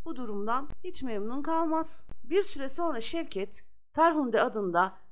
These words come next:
hafif meşrep bir kadınla evlenir. Eğlenceye düşkün olan bu kadın, birbirinden genç, güzel ve hareketli, asi olmaya meraklı olan Necla ve Leyla'nın da karakterini bozar.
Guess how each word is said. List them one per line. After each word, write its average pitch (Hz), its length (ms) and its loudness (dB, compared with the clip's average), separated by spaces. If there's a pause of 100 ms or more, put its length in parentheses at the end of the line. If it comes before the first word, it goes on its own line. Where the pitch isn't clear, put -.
hafif 311 400 4
meşrep 277 520 0
bir 277 140 2
kadınla 220 400 4
evlenir. 190 560 2
Eğlenceye 285 600 2
düşkün - 300 -2
olan 214 340 2
bu 247 60 -6
kadın, 175 400 -4 (380)
birbirinden 269 720 2
genç, 196 480 2 (320)
güzel 269 540 8
ve 226 80 8
hareketli, 196 840 2 (260)
asi 302 480 8
olmaya 240 420 6
meraklı 240 540 4
olan 233 480 6
Necla 233 440 4
ve 208 120 8
Leyla'nın 190 560 4
da 262 200 4
karakterini 214 680 4
bozar. 196 500 2